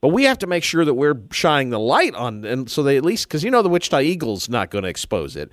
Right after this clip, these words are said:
We have to make sure that we're letting our folks know so that the next time there is an opportunity to replace council members and the mayor, that we're exposing the stuff that he's gonna try, correct?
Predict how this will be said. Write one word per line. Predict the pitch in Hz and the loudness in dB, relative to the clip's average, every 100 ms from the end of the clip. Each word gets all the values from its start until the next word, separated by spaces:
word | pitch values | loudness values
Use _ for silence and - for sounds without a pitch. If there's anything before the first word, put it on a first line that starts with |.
| - _ _ | -20 _ _
We | 127 226 | 0 2
have | 233 | 2
to | - | 0
make | 165 156 | -4 -4
sure | - 160 | 0 2
that | 139 | 2
we're | 147 147 | 2 2
letting | 139 131 | 2 2
our | 120 117 | 0 0
folks | - 226 - | 2 0 0
know | 123 104 | -6 -4
so | 110 120 | -4 -4
that | 117 113 | -2 -2
the | 110 | -2
next | 139 - | -4 -4
time | - 196 | -4 -4
there | 175 | -4
is | 160 214 | -4 -2
an | 175 | -2
opportunity | 123 123 - 104 92 120 131 98 82 69 76 95 - | -4 -6 -8 -8 -6 -6 -6 -12 -20 _ _ -18 -14
to | - 120 | -4 -2
replace | 113 - 170 165 - - _ _ _ - | -2 0 0 0 -4 -8 _ _ _ -2
council | 208 202 180 | 0 2 0
members | 175 170 151 | -2 0 -2
and | 127 | -2
the | 110 | -2
mayor, | 120 233 151 110 107 _ _ _ _ - | 0 2 2 2 -2 _ _ _ _ 0
that | 131 | 4
we're | 165 175 | 6 4
exposing | - - 185 196 196 151 139 131 | 2 2 6 6 6 2 0 -2
the | 127 | -4
stuff | - - - | 0 0 0
that | 127 | -4
he's | 135 123 | -4 -6
gonna | - 113 | -4 -6
try, | - 131 117 90 76 _ | -2 0 0 -2 -12 _
correct? | - 120 185 - | -4 -2 -2 -6